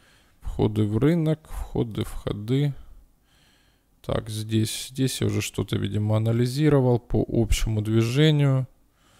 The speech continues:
Так, а что по итогу? Так, ну вы это обязаны просто видеть, а, как так произошло, что на балансе уже двадцать четыре шестьсот восемьдесят два.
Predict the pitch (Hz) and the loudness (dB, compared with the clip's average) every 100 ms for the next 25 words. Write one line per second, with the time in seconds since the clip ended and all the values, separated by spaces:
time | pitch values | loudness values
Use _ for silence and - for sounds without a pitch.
0 | _ - - - 110 - 113 104 110 104 | _ -14 -12 -6 -6 -2 -2 0 0 0
1 | - 104 101 - 117 - - 123 117 - | -2 -4 -4 -4 -8 -10 -4 0 0 2
2 | 117 113 127 123 - 117 - 117 - 113 | 2 6 6 6 2 -2 0 -2 0 2
3 | 117 113 110 123 117 - 113 - 117 113 | 6 6 6 0 -2 -2 -2 2 2 4
4 | 156 139 - - - - - - - - | 2 2 -2 -6 -16 -10 -4 -2 0 4
5 | 113 - 110 - 113 110 110 110 - 110 | 4 4 -4 2 6 6 6 2 2 2
6 | 104 - 107 107 110 110 107 104 - 117 | 2 -2 -2 0 2 2 2 0 -4 -6
7 | - - - - - 107 113 107 107 117 | -6 -20 -20 -12 -6 4 4 6 6 6
8 | - - - - - - 117 107 110 - | 6 -2 -2 -4 -2 4 6 6 2 0
9 | - 117 - 127 110 110 110 117 - 110 | 0 2 6 8 8 4 4 6 4 0
10 | 107 - 107 110 117 135 | 0 -2 -4 2 6 6